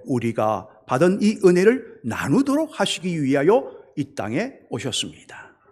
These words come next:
저와 여러분, 우리 모두의 병든 몸마-, 몸과 마음을 고치신다, 우리를 도우신다, 구원하신다, 보다 더 영적으로나 그리고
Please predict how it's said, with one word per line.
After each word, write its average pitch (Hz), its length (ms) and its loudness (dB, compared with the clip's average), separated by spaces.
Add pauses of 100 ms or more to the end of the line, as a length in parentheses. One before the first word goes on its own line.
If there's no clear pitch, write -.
(1200)
저와 160 280 10
여러분, 160 280 6
우리 214 200 6
모두의 214 360 6
병든 220 400 2
몸마-, 175 540 2
몸과 160 300 2
마음을 151 400 2
고치신다, 107 880 -6 (360)
우리를 190 360 2
도우신다, 165 800 0 (520)
구원하신다, 165 760 2 (400)
보다 127 240 0
더 123 200 2
영적으로나 208 880 0 (280)
그리고 139 340 2